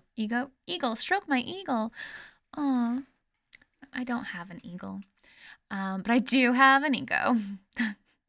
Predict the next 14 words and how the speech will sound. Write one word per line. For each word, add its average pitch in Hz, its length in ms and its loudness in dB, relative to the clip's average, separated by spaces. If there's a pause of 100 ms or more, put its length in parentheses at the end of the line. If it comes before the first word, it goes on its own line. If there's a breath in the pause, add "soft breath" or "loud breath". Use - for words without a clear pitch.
(600 loud breath)
And 208 460 2
it 214 100 -4
definitely 214 800 2
would 220 140 -2
be 240 120 -2
stroking 302 380 2
my 262 100 4
ego 202 500 4 (100)
if 226 240 -4
you 240 80 -4
were 214 100 -2
listening 196 360 -6
to 196 160 -4
it - 80 -2